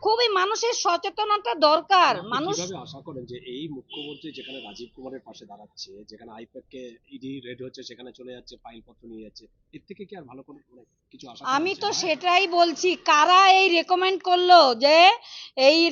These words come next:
Speaker 1: ভি চন্দ্রশেখর রাও এবং মুরলীধর শর্মা যে মেডেল পেলেন,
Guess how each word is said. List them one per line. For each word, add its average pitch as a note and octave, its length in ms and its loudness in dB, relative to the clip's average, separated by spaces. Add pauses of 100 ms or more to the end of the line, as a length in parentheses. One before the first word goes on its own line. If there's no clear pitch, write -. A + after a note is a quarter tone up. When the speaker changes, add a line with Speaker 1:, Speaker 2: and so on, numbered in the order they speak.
(220)
Speaker 1:
ভি C4+ 120 2 (140)
চন্দ্রশেখর F4 560 0 (100)
রাও E4 180 8 (140)
এবং E4 180 4 (240)
মুরলীধর D#4 560 0
শর্মা E4 300 0 (100)
যে F4 60 -2 (100)
মেডেল C4+ 280 2 (100)
পেলেন, C4+ 300 0